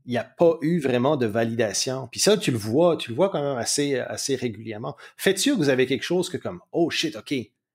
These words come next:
là, il y a vraiment un besoin qui, qui est répandu, là. » Puis souvent, ça,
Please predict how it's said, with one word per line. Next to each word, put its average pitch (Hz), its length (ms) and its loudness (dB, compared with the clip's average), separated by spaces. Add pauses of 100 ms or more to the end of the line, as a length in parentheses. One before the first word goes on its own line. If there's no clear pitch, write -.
(160)
là, 135 280 6
il 156 60 4
y 123 60 0
a 110 80 0
vraiment 127 640 2
un 123 120 0
besoin 110 640 -4
qui, 110 380 -12
qui 113 160 -8
est 101 40 -4
répandu, 104 560 -10
là. » 107 100 -16 (220)
Puis - 100 2
souvent, 240 340 2
ça, 202 480 2